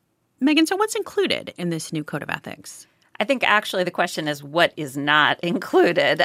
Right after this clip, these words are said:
Speaker 2: Um, even the Supreme Court has said, uh, this, most of the, most of the wording in here is, is, you know, we've seen before. We, we, we have in our sort of, um, informal rules.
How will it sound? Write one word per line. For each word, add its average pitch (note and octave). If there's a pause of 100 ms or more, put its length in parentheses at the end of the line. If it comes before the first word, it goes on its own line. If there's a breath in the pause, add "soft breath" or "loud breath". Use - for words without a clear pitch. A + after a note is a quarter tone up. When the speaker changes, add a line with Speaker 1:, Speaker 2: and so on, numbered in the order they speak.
Speaker 2:
Um, E3+ (580)
even D#4
the F4
Supreme A3+
Court E3+
has E3+
said, C#3+ (540 loud breath)
uh, A#2+
this, A#3 (160)
most D#4
of D4+
the, B3+
most C4+
of A#3+
the G3+
wording F#3
in E3+
here F3
is, C#3
is, -
you F3
know, -
we've F#3+
seen G3
before. C#3+
We, C#3
we, D#3+
we E3+
have F3
in D#3+
our D3
sort C#3+
of, C3+
um, G#2+ (300 loud breath)
informal F3
rules. C#3